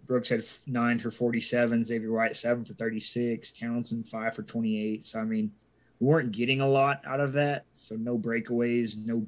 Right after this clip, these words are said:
big chunk plays, really. Whether that means a lot, I don't know. Maybe that's what F I U's game plan was that week, was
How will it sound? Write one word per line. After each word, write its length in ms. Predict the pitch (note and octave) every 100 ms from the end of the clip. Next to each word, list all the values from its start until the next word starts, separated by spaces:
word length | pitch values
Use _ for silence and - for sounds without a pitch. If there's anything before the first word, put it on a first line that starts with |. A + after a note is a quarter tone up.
| -
big 280 | A2+ A#2 A2+
chunk 380 | - A#2 C#3+ -
plays, 280 | C#3 D3
really. 440 | D3+ D3+ D#3+ D3+ C#3+ _ _ _ _ _ _ _ _ _ _ _ _ _ _ -
Whether 160 | D#3+
that 100 | D3
means 220 | D3 C#3+ C#3 C#3+
a 80 | C#3
lot, 300 | C#3 C#3 C3+
I 120 | A#2
don't 220 | A2+ G#2+ G#2+
know. 200 | A2 A2+
Maybe 220 | A#2+ A#2+
that's 200 | B2 -
what 160 | A#2+ - _ _ _ C3
F 200 | B2 B2+
I 60 |
U's 180 | C3 A#2
game 220 | B2 A#2
plan 260 | A2+ A#2+ A#2
was 460 | A#2 A2+ - - - _ _ _ _ -
that 180 | A#2+ A#2
week, 280 | A#2+ A#2+
was 320 | A2+ A2 -